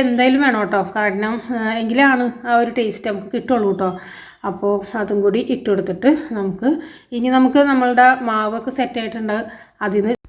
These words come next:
നമ്മൾ ഭൂരി ഉണ്ടാക്കുന്നത് പോലെ ഓരോ ഉരുളകളെടുത്തിട്ട് നമുക്ക് പരത്തിയെടുക്കാം. ഭൂരിയുടെ അതുപോലെ തന്നെ കുറച്ച് വെളിച്ചെണ്ണയൊക്കെ സ്പ്രെഡ് ചെയ്ത് കൊടുക്കുകയാണെങ്കിൽ പെട്ടെന്ന് തന്നെ പരന്ന് കിട്ടും കേട്ടോ. എന്നിട്ട് നമുക്ക്, ആ, നമ്മൾ, ആ,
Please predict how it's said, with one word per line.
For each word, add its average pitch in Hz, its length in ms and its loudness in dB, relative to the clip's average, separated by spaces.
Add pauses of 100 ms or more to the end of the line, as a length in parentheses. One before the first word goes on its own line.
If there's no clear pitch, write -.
(460)
നമ്മൾ 226 160 -2 (120)
ഭൂരി 254 300 6
ഉണ്ടാക്കുന്നത് 247 540 2
പോലെ 226 300 0 (220)
ഓരോ 214 260 0
ഉരുളകളെടുത്തിട്ട് 208 760 -2
നമുക്ക് 220 320 -4
പരത്തിയെടുക്കാം. 190 720 -2 (460)
ഭൂരിയുടെ 277 360 6
അതുപോലെ 285 380 6
തന്നെ 214 300 0 (160)
കുറച്ച് - 260 -12
വെളിച്ചെണ്ണയൊക്കെ 220 560 -4
സ്പ്രെഡ് 233 280 -2
ചെയ്ത് 226 140 2
കൊടുക്കുകയാണെങ്കിൽ 214 580 -2 (120)
പെട്ടെന്ന് 208 360 -6
തന്നെ 208 200 -6
പരന്ന് 202 260 -2
കിട്ടും 190 160 -4
കേട്ടോ. 190 160 -4 (580)
എന്നിട്ട് 208 340 2
നമുക്ക്, 277 280 4 (300)
ആ, - 20 4 (160)
നമ്മൾ, 247 200 2 (400)
ആ, 240 40 4